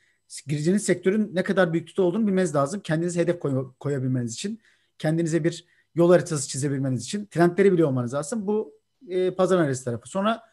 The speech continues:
tüketiciyi anlamak. Tüketiciyi anlamak çok önemli. Hele bu pandemi döneminde çok daha net bir şekilde gördük ki, e, tüketici,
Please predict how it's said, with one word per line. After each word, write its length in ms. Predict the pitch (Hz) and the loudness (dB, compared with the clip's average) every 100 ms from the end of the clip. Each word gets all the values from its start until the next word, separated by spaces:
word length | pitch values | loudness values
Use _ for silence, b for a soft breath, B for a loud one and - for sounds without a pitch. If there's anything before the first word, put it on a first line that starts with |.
| b - | b -6
tüketiciyi 400 | - 185 185 208 | 4 4 6 4
anlamak. 420 | 160 151 208 - | 4 -2 -6 -8
Tüketiciyi 300 | 175 165 180 | -6 -2 -2
anlamak 200 | 180 175 | -2 -4
çok 140 | 165 | -2
önemli. 240 | 160 127 139 | -2 0 0
Hele 340 | 156 156 156 b b - | 2 0 -4 b b -10
bu 240 | 156 156 - | -8 -8 -6
pandemi 360 | 151 151 170 165 | -4 0 0 0
döneminde 640 | 165 165 160 175 180 - _ _ | 0 0 2 2 2 -4 _ _
çok 260 | 180 180 | -2 0
daha 180 | 180 165 | 2 2
net 300 | 160 160 160 | 2 -2 -4
bir 40 | - | -10
şekilde 300 | 147 151 160 | -8 -6 0
gördük 340 | 175 139 131 | 0 0 -4
ki, 220 | 196 202 b b b - | -6 -6 b b b -8
e, 540 | 147 143 139 131 131 - _ 190 _ | -6 -4 -4 -6 -8 -14 _ -20 _
tüketici, 600 | - 170 - 185 196 - | -2 -2 0 0 0 -2